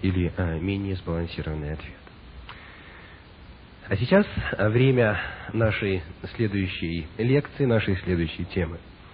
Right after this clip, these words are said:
Сегодня мы рассматриваем с вами Божьи законы. Когда, а, мы рассматриваем мир вокруг себя, мы видим, что он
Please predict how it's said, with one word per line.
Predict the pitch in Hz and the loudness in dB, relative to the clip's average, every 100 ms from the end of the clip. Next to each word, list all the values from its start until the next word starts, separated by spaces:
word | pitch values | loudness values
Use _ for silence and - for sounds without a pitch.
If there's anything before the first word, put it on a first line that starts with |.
| - - - - - | -18 -16 -18 -6 2
Сегодня | 147 160 160 143 135 - - - - - - - - - | 6 6 6 6 2 -10 -20 -20 -20 -20 -20 -20 -16 0
мы | 110 | 4
рассматриваем | 107 95 123 131 135 131 131 | 4 4 4 4 4 2 2
с | - | -2
вами | 117 110 | -2 -2
Божьи | 87 90 76 80 | -2 -2 -2 -4
законы. | 85 101 - 95 82 76 - - - - - - - - - - - | -2 -4 -2 -2 -2 -4 -12 -20 -20 -20 -20 -16 -14 -12 -12 -12 -4
Когда, | 135 190 208 - - - | 4 6 6 4 -4 -8
а, | 98 98 95 95 - - - - | 0 2 4 2 -2 -2 4 4
мы | 110 117 120 107 95 - - - - - | 4 2 4 2 2 -4 -18 -20 -20 -8
рассматриваем | - 104 - 165 165 147 127 113 113 | -2 -2 2 2 4 4 4 4 6
мир | 117 147 165 120 | 8 8 6 4
вокруг | 80 85 - 160 160 - - | 0 -4 2 4 4 0 -6
себя, | 101 95 156 175 - - - - - - | -4 2 2 0 -6 -20 -18 -18 -6 2
мы | 131 | 4
видим, | 156 156 131 | 6 4 2
что | - - 120 | 0 -2 -2
он | - 135 139 139 135 131 | 2 4 4 4 4 2